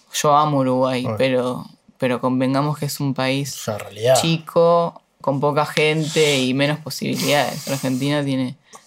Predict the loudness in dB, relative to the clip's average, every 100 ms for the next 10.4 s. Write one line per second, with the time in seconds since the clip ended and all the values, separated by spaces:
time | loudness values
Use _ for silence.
0 | -8 -6 -4 -6 -4 -4 -2 -2 0 0
1 | -2 -6 -10 _ _ _ _ _ _ _
2 | _ _ _ _ -6 -4 -4 -6 -6 -6
3 | -8 -4 0 0 0 -2 -2 -4 -8 -12
4 | -10 -10 -10 -14 _ -10 -8 -4 -4 -2
5 | -4 -2 -2 -4 -8 -16 _ _ _ _
6 | _ _ _ _ _ -6 -2 0 0 0
7 | 0 0 -2 -4 -6 -4 -6 -10 _ _
8 | _ _ 0 2 4 4 4 4 2 0
9 | 2 2 4 4 4 2 2 2 2 2
10 | 2 4 2 2